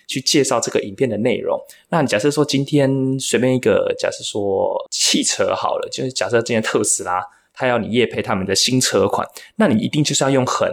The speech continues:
很日常的方式，然后很你的方式去介绍说：“诶，这个车，哇，它有什么电动尾门，它的那个避震效果，哇，好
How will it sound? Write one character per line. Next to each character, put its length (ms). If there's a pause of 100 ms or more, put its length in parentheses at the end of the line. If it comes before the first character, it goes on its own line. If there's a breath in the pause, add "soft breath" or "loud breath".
(480)
很 240
日 160
常 240
的 80
方 260
式， 300
然 100
后 60
很 180
你 140
的 100
方 240
式 140
去 100
介 140
绍 80
说 140
：“诶， 100
这 100
个 120
车， 240
哇， 200
它 120
有 80
什 80
么 100
电 240
动 220
尾 160
门， 280 (240 soft breath)
它 140
的 120
那 100
个 100
避 180
震 160
效 200
果， 160
哇， 80
好 180